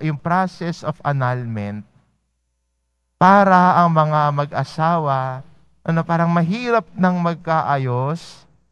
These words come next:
meron ng abuse na nangyayari, ay maging malaya na sa bawat isa.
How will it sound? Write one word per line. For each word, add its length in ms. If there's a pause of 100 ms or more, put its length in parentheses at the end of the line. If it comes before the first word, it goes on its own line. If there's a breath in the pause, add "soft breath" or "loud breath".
(140)
meron 240
ng 160
abuse 480
na 160
nangyayari, 720 (480)
ay 160
maging 320
malaya 640
na 240
sa 160
bawat 480
isa. 480